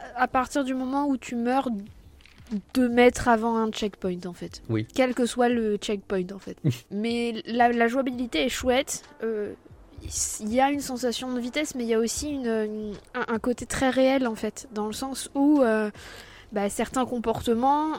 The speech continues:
Speaker 1: tu les as dans la vie réelle, ça réagit exactement de la même façon que là dans le jeu. Donc quand tu freines trop brusquement, bah, tu fais un soleil.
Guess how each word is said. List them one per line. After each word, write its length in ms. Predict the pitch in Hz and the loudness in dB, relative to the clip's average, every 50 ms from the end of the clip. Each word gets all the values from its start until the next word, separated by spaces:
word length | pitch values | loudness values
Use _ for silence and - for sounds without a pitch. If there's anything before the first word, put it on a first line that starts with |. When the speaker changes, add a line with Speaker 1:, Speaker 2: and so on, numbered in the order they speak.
| - | -6
Speaker 1:
tu 100 | - - | -8 -4
les 220 | 214 220 226 220 240 | -2 0 2 4 4
as 80 | 262 | 4
dans 120 | 262 262 240 | 4 2 2
la 100 | 220 208 | 2 0
vie 240 | 202 196 202 226 240 | 0 0 -2 -2 0
réelle, 340 | 240 233 220 214 247 285 330 | 2 4 6 6 6 4 4
ça 160 | - - 277 | 2 2 0
réagit 560 | 226 214 214 208 208 208 202 202 214 262 285 - | 2 2 4 4 4 4 4 2 2 0 0 0
exactement 680 | 226 202 202 247 247 - - 247 220 233 247 269 285 | 0 0 0 0 0 0 -2 -2 -2 0 0 0 2
de 100 | 262 262 | 4 4
la 160 | 233 233 226 214 | 4 4 4 4
même 220 | 208 240 247 240 | 2 0 -2 -2
façon 480 | 226 - 247 214 - - 247 247 247 240 - | -2 -2 -2 -2 -2 -4 -6 -6 -6 -8 -6
que 100 | - - | -2 0
là 240 | 233 226 233 247 254 | 2 4 6 6 6
dans 140 | 226 233 220 | 4 2 0
le 60 | 220 220 | 0 0
jeu. 300 | 214 220 247 269 302 311 | 0 0 2 2 2 0
Donc 220 | 269 226 220 - | 0 -2 -4 -4
quand 120 | 233 233 | -4 -6
tu 160 | 220 - - 220 | -6 -8 -10 -12
freines 520 | - - - - 247 247 247 254 254 233 | -10 -8 -4 -2 0 0 0 -2 -2 -4
trop 260 | - - - 240 262 254 | -4 -2 0 2 2 2
brusquement, 800 | 220 233 233 262 240 - - - 262 233 247 254 254 254 254 247 | 2 2 2 0 0 -2 0 0 0 2 2 2 0 0 -2 -2
bah, 240 | 214 208 196 190 | -2 0 0 -2
tu 140 | 185 - - | -2 -6 -8
fais 160 | - - 202 | -10 -6 -6
un 80 | 190 190 | -6 -6
soleil. 560 | - - 311 285 214 202 285 349 294 233 196 | -4 -2 -2 0 2 2 2 2 2 2 0